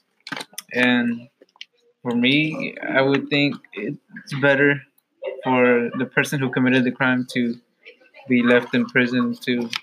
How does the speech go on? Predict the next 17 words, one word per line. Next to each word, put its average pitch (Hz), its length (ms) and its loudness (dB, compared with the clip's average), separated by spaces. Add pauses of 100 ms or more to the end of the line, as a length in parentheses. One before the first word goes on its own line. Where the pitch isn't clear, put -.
(840)
suffer 127 260 0
for 123 280 0
what 120 240 0
they 123 140 0
did 123 360 0
and 117 140 -8
to, 127 140 -10
like, 120 160 -6 (800)
you 131 80 -4
know, 120 100 2
pay 131 200 0
the 123 100 4
price 127 300 0
for 127 160 -10
what 120 260 0 (400)
they 127 120 -4
did. 120 260 -4